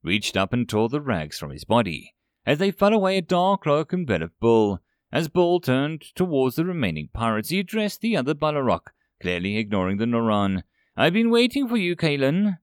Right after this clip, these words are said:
Do you remember me?" he asked with a sneer. The realization was setting in that Garroth, that Bull might not have been the prey that he assumed. Kalen and the Balarok obviously knew who approached him. He had already started crying and begging.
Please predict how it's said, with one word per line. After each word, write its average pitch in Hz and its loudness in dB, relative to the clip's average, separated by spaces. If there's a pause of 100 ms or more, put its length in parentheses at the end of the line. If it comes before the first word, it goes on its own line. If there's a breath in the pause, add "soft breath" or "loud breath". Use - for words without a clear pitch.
(260)
Do 80 -4
you 101 0
remember 131 2
me?" 107 0
he 104 -6
asked 95 -4
with 80 -8
a 98 -4
sneer. 87 -6 (500)
The 160 -2
realization 160 -2
was 135 -2
setting 143 -4
in 127 -2
that 135 -4
Garroth, 117 -2
that 131 -6
Bull 104 2 (180 soft breath)
might 175 -2
not 233 0
have 233 -4
been 131 -4
the 160 -4
prey 85 -4
that 71 -10
he 65 -8
assumed. 95 -2 (440)
Kalen 139 -2
and 98 -2
the 117 2
Balarok 113 -2
obviously 117 -2
knew 78 -6
who 82 -4
approached 92 -6
him. 90 -4 (320)
He 156 -4
had 190 0
already 196 -2
started 175 -2
crying 127 -2
and 85 -8
begging. 104 -2